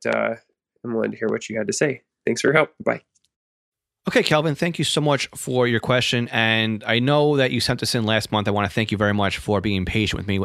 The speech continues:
Speaker 2: while I come to this answer. I actually had some homework to do here. And for those of you listening, Kelvin and I did trade a couple of emails to go through this. And let's get to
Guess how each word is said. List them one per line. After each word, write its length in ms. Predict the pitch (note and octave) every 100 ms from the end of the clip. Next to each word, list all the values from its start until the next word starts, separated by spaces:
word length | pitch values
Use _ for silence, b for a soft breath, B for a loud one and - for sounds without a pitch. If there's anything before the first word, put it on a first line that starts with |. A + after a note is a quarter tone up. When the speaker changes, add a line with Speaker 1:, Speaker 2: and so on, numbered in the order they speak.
| -
Speaker 2:
while 140 | G2
I 100 | F#2
come 400 | F2+ - G#2 G2+ - -
to 140 | -
this 180 | F#2+ F2
answer. 340 | G2+ F#2+ -
I 60 | F#2+
actually 200 | B2 -
had 80 | A#2
some 140 | G#2+
homework 320 | G2 G#2+ G#2+
to 80 | -
do 140 | F#2+ F#2
here. 280 | F2+ F2+ E2 B B B B
And 500 | - F#2 F#2 F#2 F2+
for 140 | - G#2+
those 160 | G#2
of 60 | G2
you 80 | G2
listening, 400 | G#2+ G2 F#2 F2
Kelvin 260 | G2+ F#2+
and 80 | F#2
I 60 | F2+
did 200 | A2+ G2+
trade 480 | - A#2 G#2 G2+ - _
a 60 | -
couple 260 | - G3+
of 100 | D3+
emails 520 | - A#2+ A#2 A2 G#2
to 80 | -
go 200 | G#2+ G#2
through 280 | F#2 G#2+ G#2+
this. 300 | G2+ G2 - B B B B
And 500 | G2+ G#2 G#2 G2+ G2 G2+
let's 400 | G2+ G#2+ - -
get 240 | A2+ G#2
to 440 | - G#2+ G#2 -